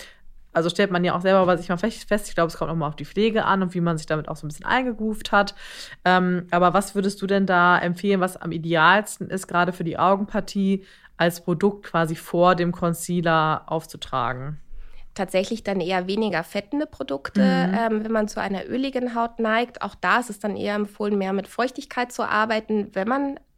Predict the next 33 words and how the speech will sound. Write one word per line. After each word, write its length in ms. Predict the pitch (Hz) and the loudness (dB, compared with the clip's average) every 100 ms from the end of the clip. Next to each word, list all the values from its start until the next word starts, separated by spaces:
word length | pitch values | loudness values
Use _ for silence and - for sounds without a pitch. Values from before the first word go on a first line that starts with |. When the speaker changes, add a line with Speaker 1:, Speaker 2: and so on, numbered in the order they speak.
| _ | _
Speaker 2:
zu 260 | - 262 | -4 -4
Unreinheiten 1200 | 277 220 254 - 233 247 226 240 240 226 220 - 190 | -2 -2 -4 -2 -4 -2 -4 -6 -2 0 0 0 -2
neigt, 460 | 175 180 302 - | 0 0 -2 -6
weil 160 | 208 208 | -6 -4
auch 100 | 196 | -4
die 160 | - - | -6 -4
Augenpflege 580 | 196 214 220 208 202 | -2 -2 -4 -4 -2
manchmal 360 | 202 196 - 190 | -2 -4 -6 -6
dann 200 | 185 190 | -4 -4
ganz 240 | 196 190 | -4 -6
gerne 400 | - 190 196 202 | -8 -4 -2 -2
auch 120 | - - | -4 -6
etwas 320 | - 190 - | -10 -10 -8
tiefer 260 | - 226 | -10 -2
rutschen 340 | 226 214 - 220 | -2 -2 -4 0
kann 260 | 190 185 | 4 6
Speaker 1:
Mhm. 40 | 190 | 6
Speaker 2:
und 100 | 185 | 4
dann 140 | 196 | 0
zum 200 | 196 202 | -2 -2
Beispiel 300 | 190 185 - | -2 -2 -2
bei 60 | - | -2
einer 180 | 190 180 | -2 -4
Rosatia, 680 | - 190 226 269 - 240 240 - - - | -2 4 4 6 2 2 0 -2 -2 -2
da 60 | 196 | -2
hast 140 | 190 | 0
du 40 | |
wieder 140 | 196 - | 0 0
diese 240 | 185 185 | -2 -4
Okklusion, 560 | 190 - 196 196 262 269 | -6 -2 -2 0 2 2
das 200 | 226 - | 0 -2
heißt, 320 | 185 185 - | -2 -2 -4
äh, 260 | - 185 | -2 0